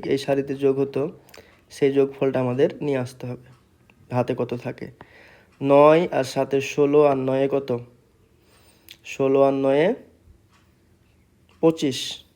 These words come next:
নয় সাত ষোলো আর নয়ে পঁচিশ, হাতে দুই। আট আর দুইয়ে দশ, আঠারো, আঠারো আর সাতে পঁচিশের পাঁচ, হাতে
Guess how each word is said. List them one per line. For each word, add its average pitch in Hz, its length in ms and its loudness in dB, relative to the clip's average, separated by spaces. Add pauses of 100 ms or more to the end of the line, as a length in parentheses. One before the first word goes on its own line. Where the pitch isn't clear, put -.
(260)
নয় 131 180 -4
সাত 139 200 -4
ষোলো 139 300 -4
আর 139 60 -2
নয়ে 139 260 -4
পঁচিশ, 151 240 -4
হাতে 143 220 -6
দুই। 131 280 -4 (580)
আট 143 120 -4
আর 143 160 2
দুইয়ে 139 160 2
দশ, 143 320 6 (140)
আঠারো, 135 400 2 (1500)
আঠারো 139 240 0
আর 139 60 4
সাতে 139 340 0 (680)
পঁচিশের 151 500 0 (1900)
পাঁচ, 143 440 0 (280)
হাতে 131 260 -6